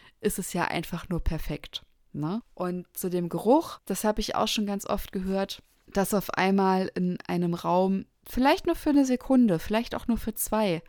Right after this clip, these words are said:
ein gewisser Geruch zu riechen war, sei das Aftershave vom Opa, was er immer benutzt hat, oder ein bestimmtes Parfüm oder wie in deinem Fall die Fußcreme, nach dem immer das Haus von deiner Oma gerochen hat.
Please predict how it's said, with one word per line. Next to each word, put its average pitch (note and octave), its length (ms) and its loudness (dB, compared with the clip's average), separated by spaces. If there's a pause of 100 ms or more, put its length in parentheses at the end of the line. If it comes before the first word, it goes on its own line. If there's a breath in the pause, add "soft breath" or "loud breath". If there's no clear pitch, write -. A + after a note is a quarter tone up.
(140)
ein F#3+ 460 0 (120)
gewisser G#3+ 420 2
Geruch A3+ 520 2 (600)
zu - 180 -6
riechen E3+ 400 -4
war, D#3 240 2
sei F#3 220 0
das - 240 -8
Aftershave G3 640 0 (220)
vom F3+ 300 -4
Opa, G#3+ 380 0
was F#3+ 220 -4
er G3 80 -4
immer F3+ 200 -2
benutzt F3+ 460 -8
hat, F3+ 240 -2 (640 loud breath)
oder F3+ 580 2
ein E3+ 220 -2
bestimmtes F3 480 -6
Parfüm B3+ 600 2 (160)
oder F#3 300 2
wie F#3+ 140 -2
in F3+ 140 -2
deinem F3 260 0
Fall E3+ 420 -2 (240)
die E3+ 440 0
Fußcreme, D#3 840 -2 (160)
nach E3+ 160 -2
dem E3 240 0
immer D#3+ 320 0
das - 280 -8
Haus D#3+ 220 -2
von E3 160 -6
deiner D#3+ 300 -4
Oma E3+ 280 0
gerochen D#3+ 560 -6
hat. - 260 -8